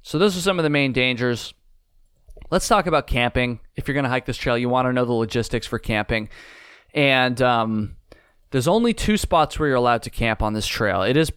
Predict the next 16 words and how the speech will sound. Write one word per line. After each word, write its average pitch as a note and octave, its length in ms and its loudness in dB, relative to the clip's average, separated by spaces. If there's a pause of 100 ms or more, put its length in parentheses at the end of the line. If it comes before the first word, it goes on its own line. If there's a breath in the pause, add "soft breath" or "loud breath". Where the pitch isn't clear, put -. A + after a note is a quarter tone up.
(340)
fairly D#3+ 320 4
heavily C3+ 380 -2
regulated. B2 680 0 (880 soft breath)
The C#3+ 80 -2
first A3+ 280 2
spot G3 260 4
is D3+ 80 -4
about C#3+ 260 2
halfway D3 500 0
through, B2+ 600 -2 (400)
and A#2 500 0
there's A#2+ 360 0
a A2+ 40 2
water D#3 340 4
source E3 360 0
there. D#3 540 2